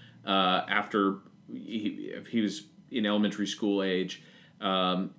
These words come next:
and worked his way up and fought his way up to being now one of the most prominent legal minds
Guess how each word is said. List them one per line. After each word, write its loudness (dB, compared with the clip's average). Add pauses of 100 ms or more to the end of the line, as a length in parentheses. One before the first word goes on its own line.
and 2
worked 2
his 2
way 2
up -2
and -2
fought 0
his -2
way 0
up -2 (380)
to 2
being 2
now 0 (240)
one 0
of 2
the 0
most -8
prominent 0
legal 0
minds -6